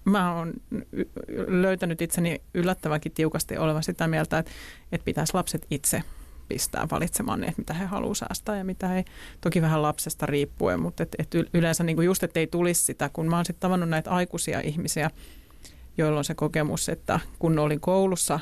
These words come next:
äiti oli heittänyt mun pehmolelut pois sillä aikaa. Ja he on edelleen siitä katkeroituneita ja vihaisia, ja se saattaa vaikuttaa sit siihen, että heidän on vaikea luopua tavaroista, kun heillä on tehty tämmönen niinku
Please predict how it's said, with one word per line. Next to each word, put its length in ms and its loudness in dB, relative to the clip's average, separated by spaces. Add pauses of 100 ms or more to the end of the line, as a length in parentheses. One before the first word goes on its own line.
äiti 280 0
oli 160 0
heittänyt 320 0
mun 140 4
pehmolelut 600 -2
pois 300 -2
sillä 300 -4
aikaa. 440 0 (400)
Ja 80 4
he 80 8
on 100 2
edelleen 560 2
siitä 400 -2 (520)
katkeroituneita 920 2
ja 120 2
vihaisia, 460 2
ja 120 2
se 120 0
saattaa 340 0
vaikuttaa 400 2
sit 180 -2
siihen, 260 4
että 160 0
heidän 180 2
on 60 -6
vaikea 380 0
luopua 380 -2
tavaroista, 500 0
kun 140 -6
heillä 200 0
on 80 -2
tehty 340 -6
tämmönen 360 0
niinku 260 0